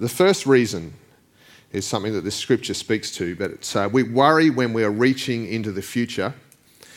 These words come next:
and we're dragging the unknowns into today. God is already there. He's already in your future and has it in hand.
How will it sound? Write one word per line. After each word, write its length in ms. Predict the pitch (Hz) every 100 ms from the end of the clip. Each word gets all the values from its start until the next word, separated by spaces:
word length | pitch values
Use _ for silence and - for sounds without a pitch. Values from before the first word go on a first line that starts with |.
| - -
and 100 | 101
we're 120 | 104
dragging 680 | 104 107 120 117 123 120
the 100 | 110
unknowns 760 | 104 110 104 101 95 90 87 85
into 320 | - 95 85 85
today. 440 | 95 82 78 - - _ _ _ _ _ _ _ _ _ _ _ _ _ _ _ _ _ _
God 240 | 120 117
is 160 | 113 107
already 260 | 110 107 98
there. 460 | 92 78 101 120 - _ _ _ _ - _
He's 200 | 104 104
already 440 | 107 120 113 110
in 120 | 117 120
your 100 | 101
future 520 | - 87 - 85 104
and 140 | - 92
has 260 | 127 117 107
it 60 |
in 140 | 95 80
hand. 460 | 117 107 90 85